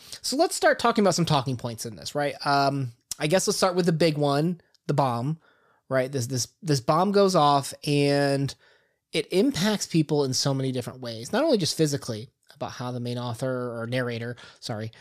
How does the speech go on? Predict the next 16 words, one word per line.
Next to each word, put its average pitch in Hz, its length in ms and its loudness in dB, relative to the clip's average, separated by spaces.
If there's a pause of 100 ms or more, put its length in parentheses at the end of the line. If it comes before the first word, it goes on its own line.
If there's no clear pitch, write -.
(380)
but 165 140 -2
the, 170 100 2
the 160 320 0
narrator 180 480 2
had 139 280 2
the 135 120 -2
injured 139 320 2
leg, 120 420 -6 (360)
right? 123 180 -2
And 139 160 -2
she 180 140 2
begins 170 340 2
to 160 100 2
resent 156 400 2
people 151 600 0 (300)
that, 123 260 -4